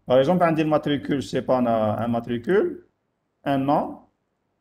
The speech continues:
un prénom. En bas, on dit le module un, j'ai sa moyenne.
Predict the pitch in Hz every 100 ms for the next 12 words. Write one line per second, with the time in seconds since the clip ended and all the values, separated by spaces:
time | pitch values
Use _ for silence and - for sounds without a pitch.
0 | _ _ 143 143 151 139 139 190 - -
1 | _ _ _ _ _ _ _ _ _ _
2 | 160 151 185 175 160 143 147 139 - 143
3 | 180 180 170 143 143 123 127 - _ _
4 | _ _ _ _ _ _ _ - 165 220
5 | - - _ _ _ _ _ _ _ _
6 | _ _ _ _ _ _ 185 123 151 175
7 | 165 170 160 156 143 139 170 247 -